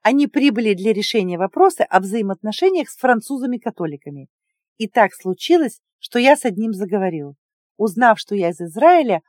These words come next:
он стал рассказывать, как у них в Голландии любят евреев, какая синагога в Амстердаме. Я про себя отметил хорошую подготовку артиста. Но, слушая его юдофильские речи, подумал, а не спросить ли мне про Стювизенда?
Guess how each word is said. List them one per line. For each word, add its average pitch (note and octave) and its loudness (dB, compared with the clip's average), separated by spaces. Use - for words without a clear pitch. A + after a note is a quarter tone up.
он C#4 -2
стал C4+ 2
рассказывать, C4 2
как - -6
у B3 -6
них A3 -4
в D#3+ -20
Голландии A3+ 4
любят G#3+ -6
евреев, D3+ -12
какая D#4 4
синагога A3 0
в F#3 -6
Амстердаме. E3 -2
Я A#3 2
про G3+ -2
себя F3+ -4
отметил B3 -4
хорошую C4 2
подготовку G3 -4
артиста. D#3+ -8
Но, G#3+ 0
слушая A#3 -4
его F#3+ -2
юдофильские F3+ -6
речи, E4 -6
подумал, G#3 -2
а G3+ -2
не B3 -4
спросить D#4+ -8
ли F#4 -2
мне D#4 -2
про D4+ -2
Стювизенда? E3 -8